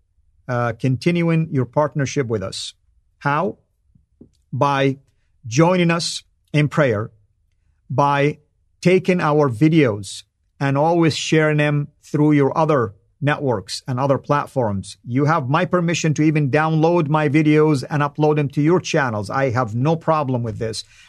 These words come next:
Translating them into other languages. I am aware of people who are doing it already in, uh, Indo-, Indonesia, uh, using the Indonesian, uh, basically, uh, formal language over there,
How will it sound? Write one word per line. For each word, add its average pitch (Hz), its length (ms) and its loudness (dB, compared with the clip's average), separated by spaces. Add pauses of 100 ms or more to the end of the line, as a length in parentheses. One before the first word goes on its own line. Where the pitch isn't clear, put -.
(140)
Translating 175 920 0
them 160 140 2
into 160 260 0
other 156 200 2
languages. 143 560 0
I 135 140 0
am 143 180 0
aware 156 320 2
of 156 100 -4
people 156 320 0
who 156 120 0
are 147 100 2
doing 156 300 0
it 143 140 0
already 143 640 2
in, 139 400 -2 (360)
uh, 135 280 0
Indo-, 156 300 2
Indonesia, 147 720 2 (160)
uh, 110 180 -4
using 123 380 -2
the 131 100 0
Indonesian, 135 640 -2
uh, 131 140 -2
basically, 131 720 -2
uh, 117 240 -2
formal 131 400 -2
language 127 400 -2
over 117 200 -2
there, 117 440 0